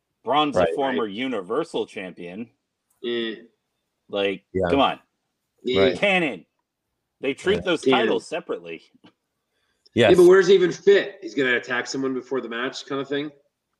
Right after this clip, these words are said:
Speaker 1: Uh, sure. Kofi.
Speaker 2: Maybe. Maybe. Yeah, maybe.
Speaker 1: <laughs>
Speaker 2: Speaks
Speaker 1: Wouldn't
Speaker 2: out.
Speaker 1: be the first time.
Speaker 2: Yeah. Maybe I should, maybe we should add that to the scorecards.
Speaker 1: Right.
Speaker 2: Uh, so finally, we have the gauntlet match. Winner gets to be the last entrant in the Elimination Chamber.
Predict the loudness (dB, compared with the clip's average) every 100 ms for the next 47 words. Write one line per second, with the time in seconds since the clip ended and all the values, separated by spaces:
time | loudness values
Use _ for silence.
0 | -16 -16 -16 -16 -18 -18 -20 -18 0 2
1 | 2 0 -4 0 2 2 0 0 -4 -10
2 | _ _ _ -6 -4 -2 -4 -2 0 0
3 | 2 2 2 0 -2 -4 -6 _ _ -6
4 | 0 2 2 0 -2 -2 -6 -6 -10 -10
5 | -12 _ _ _ _ -10 0 2 2 -2
6 | _ _ -2 2 2 0 -4 -2 -2 -2
7 | 0 2 0 -2 -6 -8 -8 -8 -4 -6
8 | -6 _ _ _ _ _ 0 4 4 4
9 | 0 2 2 4 6 6 4 2 4 4
10 | 0 -2 0 0 -4 -4 -4 -2 -2 -4
11 | -4 -2 2 4 4 2 -4 -2 -4 -4
12 | -4 -4 -4 -4 -4 -6 -8 -6 -4 -2
13 | -4 -4